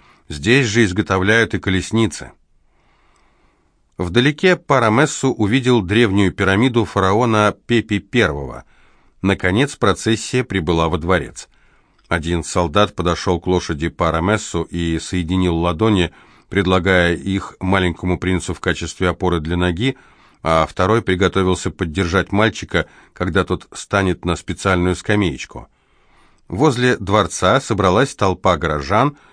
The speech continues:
которые желали хотя бы издалека посмотреть на гостей,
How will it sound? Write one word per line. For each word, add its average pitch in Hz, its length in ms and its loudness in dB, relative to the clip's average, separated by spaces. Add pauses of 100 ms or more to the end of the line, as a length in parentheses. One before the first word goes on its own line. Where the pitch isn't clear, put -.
(200)
которые 160 400 0
желали 127 380 2
хотя 123 300 -2
бы 117 160 -2
издалека 107 560 -2
посмотреть 76 560 -6
на 85 100 -4
гостей, 139 520 -2